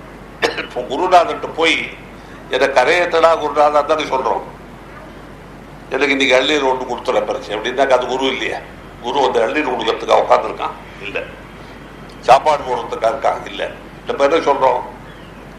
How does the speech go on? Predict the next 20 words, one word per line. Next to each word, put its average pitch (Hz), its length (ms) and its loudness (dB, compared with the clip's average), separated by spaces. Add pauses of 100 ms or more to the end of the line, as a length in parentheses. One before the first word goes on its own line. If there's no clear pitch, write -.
(180)
சப்போஸ் 170 420 2
ஒரு 143 220 0
குரு 165 180 2
உங்கள்கிட்ட 147 320 2
சொல்லன்னு 135 460 2
வச்சுக்கோ, 101 240 0 (120)
"சரி, 143 220 2
அமைதியா 143 380 4
உனக்கு 135 240 -4
ஒரு 127 100 -2
வாழ்க்கை 131 320 2
நான் 120 180 2
அமைச்சு 127 140 -8
கொடுக்குறப்ப." 107 520 -2 (500)
"சாமி, 120 240 4
நான் 113 200 4
அதுக்காக 120 300 4
வரல, 110 280 0 (1900)
என்னை 104 180 -4
கரையேத்தும்." 147 580 4